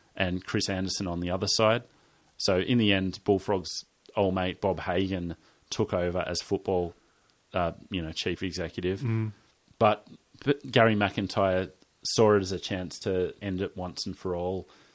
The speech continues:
Speaker 1: angling to get Peter Moore off the Leagues Club board, which he remained on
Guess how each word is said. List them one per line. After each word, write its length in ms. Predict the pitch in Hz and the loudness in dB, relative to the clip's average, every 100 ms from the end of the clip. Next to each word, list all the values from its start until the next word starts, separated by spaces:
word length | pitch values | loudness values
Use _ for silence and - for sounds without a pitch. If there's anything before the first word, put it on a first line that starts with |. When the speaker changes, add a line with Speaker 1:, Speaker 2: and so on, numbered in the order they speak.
| _ 113 | _ -2
Speaker 1:
angling 340 | 110 101 98 | 0 0 -2
to 100 | 98 | 0
get 200 | 98 - | -2 -2
Peter 240 | - 90 | -2 0
Moore 240 | 92 90 - | 0 -2 0
off 200 | 95 - | -2 -2
the 80 | 101 | -2
Leagues 320 | 90 87 90 | 0 -2 -6
Club 280 | - 90 82 | -4 -4 -2
board, 360 | 90 85 92 92 - - - _ | -2 -2 -4 -8 -16 -20 -20 _
which 400 | - 95 - - - | -2 0 0 -4 0
he 120 | 113 | 2
remained 420 | 98 90 90 92 92 | 2 2 -2 -2 -2
on 320 | 87 87 | -4 -6